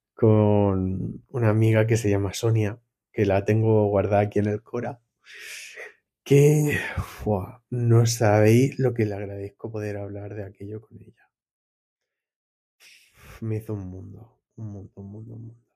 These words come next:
Y Dios, qué sentimental me está quedando esto. <laughs> Me está quedando súper sentimental. <laughs>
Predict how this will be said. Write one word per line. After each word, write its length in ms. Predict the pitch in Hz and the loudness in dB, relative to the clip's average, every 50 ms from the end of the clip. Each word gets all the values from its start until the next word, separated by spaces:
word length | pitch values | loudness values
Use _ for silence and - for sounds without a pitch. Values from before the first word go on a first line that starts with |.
| _ _ _ _ _ _ _ _ _ _ _ _ _ _ _ _ _ _ _ | _ _ _ _ _ _ _ _ _ _ _ _ _ _ _ _ _ _ _
Y 180 | - 131 127 120 | -14 -14 -12 -12
Dios, 680 | 117 113 110 101 101 98 95 95 95 - - - - _ _ _ _ _ _ _ _ _ _ _ _ _ _ _ _ _ _ _ _ | -10 -10 -8 -8 -6 -6 -8 -8 -10 -12 -16 -18 -18 _ _ _ _ _ _ _ _ _ _ _ _ _ _ _ _ _ _ _ _
qué 120 | - 117 | -12 -10
sentimental 720 | 113 117 131 135 135 185 185 175 160 147 131 117 - 135 139 | -8 -6 -6 -2 2 4 4 4 4 0 0 -2 -2 -2 0
me 60 | 160 180 | 0 0
está 180 | 180 - 156 127 | 0 -2 -2 0
quedando 460 | 147 160 156 147 170 175 180 175 160 | 2 2 2 2 2 4 6 6 8
esto. 440 | 147 147 160 - - - - - - - - 381 359 339 339 - - - - - - | 8 6 6 4 2 2 2 2 2 -2 -10 -10 -10 -10 -12 -14 -14 -16 -10 -2 2
<laughs> 1040 | 208 208 208 - - 415 - _ _ _ _ - - - - 427 370 330 277 254 - | 2 2 2 0 -10 -12 -12 _ _ _ _ -20 -20 -16 -12 -10 -8 -8 -8 -8 -6
Me 280 | - 175 170 165 160 156 | -6 -4 0 2 2 2
está 340 | 156 - - 180 175 180 185 | 2 2 4 6 6 6 4
quedando 480 | 185 220 214 202 196 196 202 202 214 202 | 4 6 8 8 8 8 8 8 6 6
súper 280 | 202 202 190 202 202 | 6 8 8 8 8
sentimental. 760 | 208 214 185 185 196 202 185 175 170 165 165 165 - 185 - - - - - - - | 8 6 2 4 4 4 6 6 4 4 2 0 2 0 0 0 -4 -18 -20 -8 2
<laughs> 380 | - 233 - - - _ _ _ | 2 2 2 0 -16 _ _ _